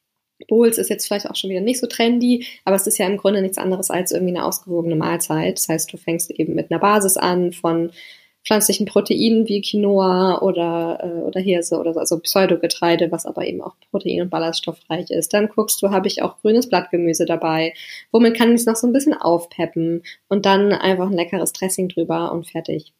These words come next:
Also gesunde Ernährung muss ja wirklich nicht, nicht schwierig und aufwendig sein, das weißt du ja.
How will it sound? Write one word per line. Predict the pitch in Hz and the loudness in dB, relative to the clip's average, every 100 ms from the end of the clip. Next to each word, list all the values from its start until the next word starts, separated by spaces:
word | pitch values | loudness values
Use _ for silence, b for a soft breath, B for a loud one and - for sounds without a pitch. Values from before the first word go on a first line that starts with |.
| _ _ _ _ - | _ _ _ _ -14
Also | 175 160 165 165 170 _ _ _ _ _ _ _ - - - | -10 -8 -6 -6 -8 _ _ _ _ _ _ _ -20 -20 -4
gesunde | 202 202 220 | 0 2 2
Ernährung | 185 190 196 220 | 2 2 0 0
muss | 247 | 0
ja | 233 196 | -2 0
wirklich | 220 226 240 | -2 -2 -6
nicht, | 226 220 - _ | -4 -6 -8 _
nicht | 202 240 254 - | -2 0 0 -2
schwierig | - - 269 277 254 254 | -4 -2 0 2 2 0
und | 233 | -2
aufwendig | - 262 254 226 226 - | 0 0 0 -2 -4 -2
sein, | 233 233 | -2 0
das | 214 - | -2 -4
weißt | 202 220 - | -4 -2 -2
du | 190 | -2
ja. | 190 214 | -2 -6